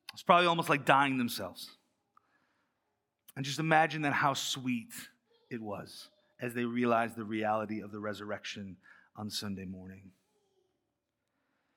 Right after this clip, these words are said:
Thomas Watson was a seventeenth century pastor. Highly recommend you read some old dead guys. It's just really good to have, be in the habit of doing that. But Thomas Watson has this,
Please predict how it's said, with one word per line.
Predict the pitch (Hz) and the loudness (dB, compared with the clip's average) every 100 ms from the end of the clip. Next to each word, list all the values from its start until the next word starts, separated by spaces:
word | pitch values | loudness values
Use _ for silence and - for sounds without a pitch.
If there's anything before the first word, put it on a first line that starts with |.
| _ _ _ _ _ _ - - | _ _ _ _ _ _ -20 4
Thomas | 156 151 143 | 4 4 4
Watson | 139 139 - 143 | 4 4 2 -2
was | 123 | -2
a | |
seventeenth | 123 147 139 143 135 | 0 -2 -2 -4 -4
century | 156 139 131 | -4 -4 -6
pastor. | - 151 139 - 156 156 - - - - - - - _ | 2 4 4 2 0 0 -4 -20 -20 -18 -18 -20 -20 _
Highly | - - 202 190 | -8 6 8 8
recommend | 180 185 175 165 165 | 6 6 6 4 4
you | 156 | 2
read | 160 156 | 2 0
some | 151 | 0
old | 151 151 | 2 4
dead | 156 147 | 2 4
guys. | 160 160 175 - - - - _ _ _ _ _ - | 8 8 6 0 -6 -10 -20 _ _ _ _ _ -8
It's | 139 - | -6 -2
just | 165 - | -2 0
really | 147 143 131 | 0 0 0
good | 127 135 139 - - | 2 2 0 -8 0
to | 135 | 2
have, | 135 | 2
be | 139 | 2
in | |
the | 127 | 0
habit | 131 123 127 | 0 0 -2
of | |
doing | 113 135 139 | -4 -2 2
that. | 139 147 - - _ _ - - - _ _ _ - | 2 0 -4 -20 _ _ -20 -20 -20 _ _ _ -16
But | - | -6
Thomas | - 190 196 - | 6 6 6 6
Watson | 185 185 185 | 6 8 6
has | 175 165 | 4 4
this, | 165 - | 0 -4